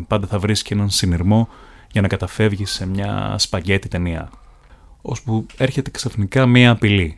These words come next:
σε όλο αυτό. Μία απειλή όπου εκεί ο πρωταγωνιστής θα πρέπει να βρει τρόπο αυτή την αγάπη που έχει το western, αυτή την παιδικότητα και την αφέλεια, να την κάνει όπλο για να μπορέσει να συνεχίσει.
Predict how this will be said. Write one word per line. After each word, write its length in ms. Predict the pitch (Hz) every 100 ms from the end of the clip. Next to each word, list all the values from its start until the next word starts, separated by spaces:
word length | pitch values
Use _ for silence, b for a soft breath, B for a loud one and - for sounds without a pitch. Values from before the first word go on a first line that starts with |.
| -
σε 220 | - 92
όλο 200 | 82 85
αυτό. 320 | 85 - 87 - - _ _ _ - - -
Μία 200 | 113 104
απειλή 360 | 95 92 107 135
όπου 200 | 120 110
εκεί 640 | - 127 123 120 117 113 -
ο 60 |
πρωταγωνιστής 880 | - 120 101 95 95 - 113 - - b b b b b
θα 180 | - 110
πρέπει 380 | - 110 110 113
να 140 | 104
βρει 160 | 101 110
τρόπο 480 | - 107 107 - 107
αυτή 400 | - 101 - -
την 160 | - 117
αγάπη 280 | 104 110 95
που 100 | 104
έχει 160 | 107
το 180 | 104 98 101
western, 340 | 104 - 95
αυτή 200 | 92 -
την 140 | - 101
παιδικότητα 580 | 98 95 107 101 95
και 80 | 90
την 120 | 95
αφέλεια, 400 | 90 - 110 113
να 120 | 123 117
την 120 | 107
κάνει 220 | 117 110
όπλο 380 | 107 - 76 - _ _ _ _ _ _
για 120 | - 92
να 80 |
μπορέσει 480 | 90 90 90 87 -
να 240 | 87 82 85
συνεχίσει. 640 | - 92 85 87 - 101